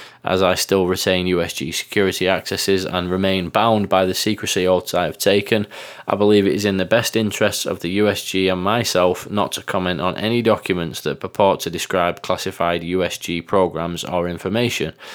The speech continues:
unquote. So that's a few of the more significant comments that have come out from people directly involved in, in these notes or people who are connected very closely to people within the notes.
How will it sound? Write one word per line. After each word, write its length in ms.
unquote. 760
So 400
that's 460
a 40
few 240
of 140
the 80
more 560
significant 1000
comments 500
that 80
have 140
come 180
out 260
from 160
people 360
directly 680
involved 540
in, 160
in 220
these 220
notes 460
or 140
people 340
who 80
are 40
connected 600
very 220
closely 520
to 320
people 320
within 280
the 60
notes. 500